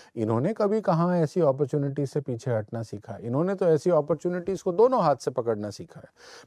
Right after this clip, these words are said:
मित्रों, बहुत सारा पॉर्न है जो बहुत ही जल्दी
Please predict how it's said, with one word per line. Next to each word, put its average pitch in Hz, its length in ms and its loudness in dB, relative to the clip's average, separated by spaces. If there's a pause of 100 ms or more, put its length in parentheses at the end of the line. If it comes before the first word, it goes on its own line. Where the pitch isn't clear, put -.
मित्रों, 226 420 6
बहुत 190 400 12
सारा 160 280 8
पॉर्न 131 420 4
है 127 220 -4 (280)
जो 156 600 12
बहुत 139 520 4
ही 165 100 4
जल्दी 123 440 0